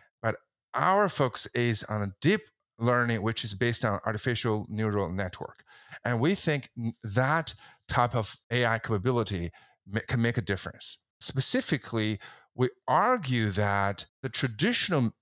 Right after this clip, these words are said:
machine learning capability is built upon codified knowledge or data, which is influenced or imprinted by human learning.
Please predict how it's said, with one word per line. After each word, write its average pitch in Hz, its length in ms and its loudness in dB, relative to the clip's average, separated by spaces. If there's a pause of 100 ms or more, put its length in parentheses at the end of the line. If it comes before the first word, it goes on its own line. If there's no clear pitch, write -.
(140)
machine 113 420 0
learning 120 540 2 (300)
capability 110 680 2 (420)
is 117 140 0
built 127 340 2
upon 110 720 2 (300)
codified 113 760 2 (140)
knowledge 98 560 0
or 101 80 -4
data, 82 320 -4 (240)
which 131 260 0 (440)
is 147 340 2
influenced 170 800 0 (440)
or 127 280 4 (220)
imprinted 143 920 0 (720)
by 120 180 2
human 143 460 2
learning. 113 340 2